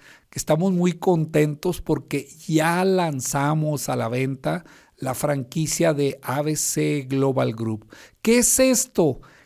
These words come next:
Queremos que tú también te beneficies. Queremos, con todo el expertise que tenemos,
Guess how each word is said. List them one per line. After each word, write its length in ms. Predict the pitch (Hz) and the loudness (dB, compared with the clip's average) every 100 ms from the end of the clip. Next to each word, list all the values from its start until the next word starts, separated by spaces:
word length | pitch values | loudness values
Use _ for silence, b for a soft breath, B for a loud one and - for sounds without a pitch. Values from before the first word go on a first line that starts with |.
| b | b
Queremos 640 | - 196 214 226 233 226 | 4 6 6 6 4 0
que 140 | - 190 | 0 0
tú 220 | 156 214 | 0 -2
también 500 | 208 220 196 208 208 | 0 0 4 4 4
te 140 | 208 | 4
beneficies. 880 | 208 190 160 - 185 175 - 135 - | 2 4 2 0 -2 -2 -2 -4 -4
Queremos, 840 | - - 170 180 202 226 214 160 - | -6 2 4 8 8 8 4 0 -2
con 320 | - 170 160 | 0 0 2
todo 240 | 180 208 226 | 2 4 4
el 80 | |
expertise 920 | 226 226 - - 185 160 160 196 214 - | 0 -2 -4 0 0 0 -2 2 2 0
que 160 | - | 0
tenemos, 720 | 208 185 165 170 190 180 139 | 2 2 2 2 0 0 -2